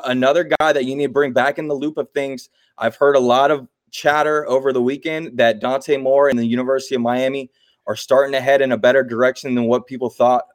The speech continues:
a couple weeks ago. So Dante Moore is another name to, to kind of put back in this circle of group. We never, we never took him out the group, but I think he,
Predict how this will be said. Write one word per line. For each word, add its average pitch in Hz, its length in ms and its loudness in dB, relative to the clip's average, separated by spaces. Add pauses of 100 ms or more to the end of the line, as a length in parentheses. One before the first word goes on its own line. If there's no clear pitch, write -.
a 110 80 -6
couple 117 320 -6
weeks 123 280 -4
ago. 107 280 2 (260)
So - 160 -8
Dante 131 420 2
Moore 135 280 4
is 120 80 -2
another 120 340 0
name 123 240 -2
to, 113 220 -6 (120)
to 117 120 -12
kind 123 180 -6
of 117 120 -6
put - 180 -4
back 120 240 0
in 120 120 0
this 117 140 -4
circle 123 380 -4
of 107 80 -8
group. 127 240 -2 (280)
We 120 100 2
never, 147 440 4
we 131 140 -2
never 156 240 2
took 170 220 -2
him 151 100 0
out 160 160 2
the 139 80 0
group, 127 240 -2
but 113 140 2
I 120 60 4
think 147 220 -8
he, 160 160 -6